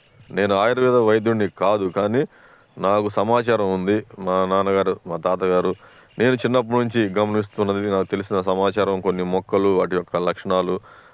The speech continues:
ఔషధ గుణాలు, వాటి పనితీరు, ఇవన్నీ నాకు కొంత నాలెడ్జ్ ఉంది. So మీరు నేను చెప్పిందే, ఆ, ఫ-, ఆ, కన్ఫర్మ్ అనుకోకుండా మీరు కూడా తెలుసుకొని పాటించండి.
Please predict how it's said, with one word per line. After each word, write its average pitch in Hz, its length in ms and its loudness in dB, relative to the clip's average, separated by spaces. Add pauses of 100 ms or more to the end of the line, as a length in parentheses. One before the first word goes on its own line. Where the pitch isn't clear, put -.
(180)
ఔషధ 98 280 0
గుణాలు, 92 520 0 (800)
వాటి 87 200 -2
పనితీరు, 95 520 0
ఇవన్నీ 95 260 0
నాకు 90 340 0 (280)
కొంత 98 220 -2 (380)
నాలెడ్జ్ 101 380 0
ఉంది. 90 260 -2 (1300)
So 131 60 2
మీరు 131 560 4
నేను 117 340 2
చెప్పిందే, 127 440 0 (680)
ఆ, 95 300 2
ఫ-, 98 260 -6
ఆ, 90 380 -2 (500)
కన్ఫర్మ్ 117 300 0
అనుకోకుండా 104 380 0
మీరు 120 320 2
కూడా 113 420 4
తెలుసుకొని 123 840 -2 (720)
పాటించండి. 104 520 0